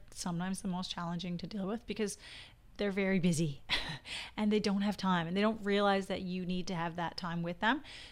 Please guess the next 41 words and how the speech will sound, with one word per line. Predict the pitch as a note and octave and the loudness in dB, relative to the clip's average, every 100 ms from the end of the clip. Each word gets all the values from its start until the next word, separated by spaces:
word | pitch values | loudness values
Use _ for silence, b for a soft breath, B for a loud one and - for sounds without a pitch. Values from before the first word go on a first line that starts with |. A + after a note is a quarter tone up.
| - | -10
So | - A3 G3 | 4 6 6
it | - A#3 | 2 0
just | A#3 - | -2 2
kinda | C#4 C4+ | 2 2
slipped | - G#3+ | 0 2
by | - F#3 F#3 | 4 6 4
my | F3 F3+ | 2 0
assistant | - F3 - F#3 | -2 -4 -4 -2
and | F#3 | -2
I, | F3+ F3+ - | -2 -4 0
who | G#3+ A#3 | 4 6
is | A3 G#3+ | 6 4
actually | G#3 G#3+ - G#3+ | 2 2 0 -2
fairly | - F#3 F#3 | 0 0 0
new | F3+ F3 F3 F3 F#3+ | 0 -2 -2 -4 -6
to | - | -4
the, | F#3+ G#3 | -4 -6
to | - F#3 | -6 -4
this | G3 - | -4 -6
as | F#3 | -6
well. | G3 F3 - | -4 -2 -4
So, | - G3+ F#3 - B B B B B - - | 0 2 2 0 B B B B B -20 -8
you | A#3 A3+ | 0 2
know, | F#3+ - - - - - - | 2 -4 -10 -20 -20 -18 4
all | A#3 A#3+ | 10 12
in | A3+ | 12
all, | G3+ F#3 F3+ F3+ - | 10 8 8 4 -4
we | G3+ G3 | -2 0
didn't | E3 F#3+ F3 | 2 2 0
do | F3 F#3 E3+ | 0 0 0
what | F3 F3+ | -2 -4
we | F3 | -10
call, | - - - | -10 -10 -10
you | G3 | -10
know, | - G3 | -10 -4
that | F#3 F3+ | -2 0
mock-up | F#3 F3 F3 - F3 | 0 2 0 -2 -6
on | - F#3+ F#3 | -4 -4 -4
the | |
D-band | - - - - | -6 -8 -8 -10
appointment. | - - D2 D#2 - - | -10 -8 -6 -6 -8 -8